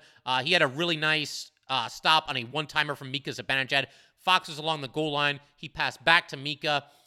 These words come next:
Uh, Mika winds back and just blasts. We've seen him score on that one-timer so many times this year and in other seasons as well. Uh, but, you know, Alex Georgiev turns it aside there. Igor Shesterkin had to make nineteen saves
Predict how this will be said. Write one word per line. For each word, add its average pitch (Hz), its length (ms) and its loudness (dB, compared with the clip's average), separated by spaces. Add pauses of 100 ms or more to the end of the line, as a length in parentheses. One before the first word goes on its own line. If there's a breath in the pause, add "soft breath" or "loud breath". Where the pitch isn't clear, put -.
(140 soft breath)
Uh, 120 140 -4
Mika 151 320 -2
winds 143 380 -2
back 151 180 2
and 143 100 -12
just 123 200 -10
blasts. 143 320 2
We've 165 120 -8
seen 147 180 -10
him 135 120 -8
score 147 240 -4
on 135 80 -2
that 131 140 -4
one-timer 131 400 -4
so - 180 -8
many 139 140 -4
times 131 340 -6 (280 soft breath)
this 220 220 -2
year 180 300 -2 (220 loud breath)
and 170 120 0
in 123 80 -4
other 147 220 0
seasons 143 440 -8
as 131 260 -2
well. 139 420 0 (180 loud breath)
Uh, 123 160 0
but, 131 380 2
you 135 60 -2
know, 127 60 -2
Alex 131 220 -2
Georgiev 127 320 -8
turns 147 240 -10
it 120 60 -14
aside 117 420 -4
there. 135 280 0 (260 loud breath)
Igor 240 220 -6
Shesterkin 180 460 -6
had 160 160 -2
to 143 60 -2
make 139 300 -4 (260 soft breath)
nineteen 180 460 -2
saves 127 480 -2